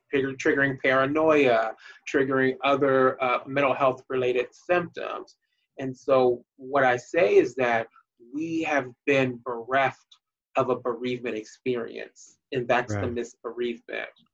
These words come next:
Speaker 2: Hmm.
Speaker 1: right? Not given space, not given credence, visibility.
Speaker 2: Mm-hmm.
Speaker 1: Uh, different than, than, um, disenfranchised grief,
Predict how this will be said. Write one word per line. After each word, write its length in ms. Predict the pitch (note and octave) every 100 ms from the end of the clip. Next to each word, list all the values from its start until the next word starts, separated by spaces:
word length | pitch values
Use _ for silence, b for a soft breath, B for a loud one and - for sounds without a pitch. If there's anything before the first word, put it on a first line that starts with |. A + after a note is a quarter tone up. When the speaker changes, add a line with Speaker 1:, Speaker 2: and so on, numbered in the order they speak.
| _ _
Speaker 2:
Hmm. 220 | A#2 G#2 G2
Speaker 1:
right? 220 | A#2+ A#2
Not 260 | B2+ B2+
given 240 | - - A#2+
space, 500 | - C3 B2+ B2 - _ _ -
not 180 | A#2 A#2
given 200 | A#2+ A2+
credence, 400 | - B2+ B2 -
visibility. 800 | A#2+ B2 - A2+ B2+ D3+ G3 - _ -
Speaker 2:
Mm-hmm. 240 | A2 F#2+
Speaker 1:
Uh, 100 | B2 C#3
different 360 | - G3 G#3+ F#3+
than, 360 | D#3 C#3+ C3+ C3
than, 260 | C3 B2 A#2+
um, 320 | B2+ A#2 A#2 _ _ _ B2+
disenfranchised 960 | D3+ D3 D3 B2 C3+ C#3 D#3 D#3 E3+ -
grief, 240 | F3 G#3